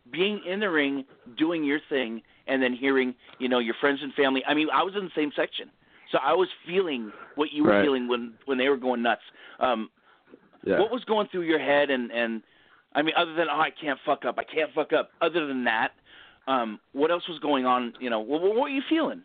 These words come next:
Speaker 1: honestly?
Speaker 2: Yeah, I was definitely nervous. I mean, it feels like so long ago, but it also feels like it happened, like, yesterday, you know? Um,
Speaker 1: Mm-hmm.
Speaker 2: I wasn't expecting anything. I just told some of my friends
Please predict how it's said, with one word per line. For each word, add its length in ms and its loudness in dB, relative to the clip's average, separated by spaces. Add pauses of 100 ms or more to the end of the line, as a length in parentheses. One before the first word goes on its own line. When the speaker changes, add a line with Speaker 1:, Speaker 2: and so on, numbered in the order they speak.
(120)
Speaker 1:
honestly? 460 -2 (1300)
Speaker 2:
Yeah, 160 4
I 40 2
was 140 -6
definitely 280 -8
nervous. 380 -6 (260)
I 60 -12
mean, 120 -6
it 100 -12
feels 160 -8
like 200 -2
so 80 -6
long 300 -8
ago, 300 -4 (600)
but 80 -2
it 20 4
also 280 0
feels 140 -8
like 100 -8
it 60 -8
happened, 260 -8
like, 160 -12
yesterday, 480 -12
you 60 -12
know? 200 -12 (600)
Um, 100 -2
Speaker 1:
Mm-hmm. 340 -4 (340)
Speaker 2:
I 80 4
wasn't 180 2
expecting 480 -4
anything. 400 -4
I 60 -6
just 180 -12
told 240 -4
some 160 -6
of 100 -2
my 60 -16
friends 320 -2